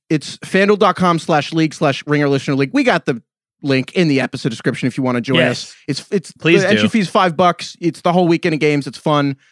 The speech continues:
Speaker 1: Compete against us. It's a good time. Check out the FanDuel R-, Ringer Listener League.
Speaker 2: Also, I wanted to point out, I think Daily Fantasy is the best.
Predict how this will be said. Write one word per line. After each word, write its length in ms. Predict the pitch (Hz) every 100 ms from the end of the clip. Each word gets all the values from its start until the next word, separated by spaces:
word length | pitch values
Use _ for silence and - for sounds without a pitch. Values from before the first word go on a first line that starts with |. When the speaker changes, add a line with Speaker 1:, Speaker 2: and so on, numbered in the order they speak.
| _
Speaker 1:
Compete 300 | - 135 175
against 340 | 156 147 139 156
us. 160 | 135
It's 120 | 139
a 40 | 139
good 160 | 143
time. 260 | 139 131 123 -
Check 240 | 185 180
out 80 | 175
the 80 | 156
FanDuel 440 | 170 147 131 143
R-, 40 | 139
Ringer 240 | 135 131
Listener 320 | 127 123 139 127
League. 280 | 123 120 - _ -
Speaker 2:
Also, 260 | 220 - 240
I 100 | 202
wanted 240 | 269 240
to 60 | 214
point 160 | 214
out, 160 | 180 165
I 100 | 202
think 160 | 330 208
Daily 240 | 226 226
Fantasy 520 | - 196 196 - 226
is 220 | 208 175 135
the 260 | 160 214
best. 540 | 175 180 147 - -